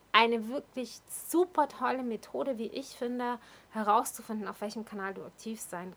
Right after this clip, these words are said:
kannst. Ich persönlich habe eine ganz andere Methode gefahren. Ich habe zum einen auch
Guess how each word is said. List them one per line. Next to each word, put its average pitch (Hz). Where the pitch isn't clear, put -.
kannst. -
Ich -
persönlich 311
habe 294
eine 220
ganz 196
andere 202
Methode 247
gefahren. 277
Ich 226
habe 247
zum 233
einen 208
auch 226